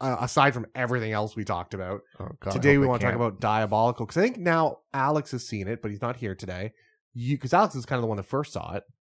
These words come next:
Speaker 1: and then he mentioned it to us.
Speaker 2: Wh-, which is funny, 'cause, like, well, like, I,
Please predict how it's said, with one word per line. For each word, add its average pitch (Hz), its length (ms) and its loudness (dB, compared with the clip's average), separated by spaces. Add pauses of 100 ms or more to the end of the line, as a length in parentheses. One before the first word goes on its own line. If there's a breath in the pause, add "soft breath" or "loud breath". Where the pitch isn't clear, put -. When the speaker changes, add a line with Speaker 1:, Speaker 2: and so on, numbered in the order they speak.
(400)
Speaker 1:
and 117 120 -2
then 117 100 0
he 135 120 0
mentioned 110 360 -2
it 98 100 -8
to 87 160 -8
us. 95 300 -10 (100)
Speaker 2:
Wh-, 175 240 2
which 156 160 0
is 151 100 -4
funny, 151 200 2
'cause, 127 120 -6
like, 135 160 -4
well, 160 140 4
like, 147 260 0
I, 160 320 0